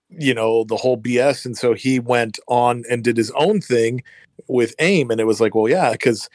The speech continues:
that guy coming out of the sewer in a beekeeper outfit, it's like, well, beekeepers, that has been notorious.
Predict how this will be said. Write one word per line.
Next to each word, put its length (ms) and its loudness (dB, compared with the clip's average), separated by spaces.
that 160 2
guy 180 2
coming 280 -2
out 120 4
of 60 0
the 60 -2
sewer 520 0
in 180 0
a 60 -2
beekeeper 580 0
outfit, 300 0
it's 100 -8
like, 180 -2
well, 160 2
beekeepers, 720 -2
that 200 0
has 120 -2
been 340 0
notorious. 840 0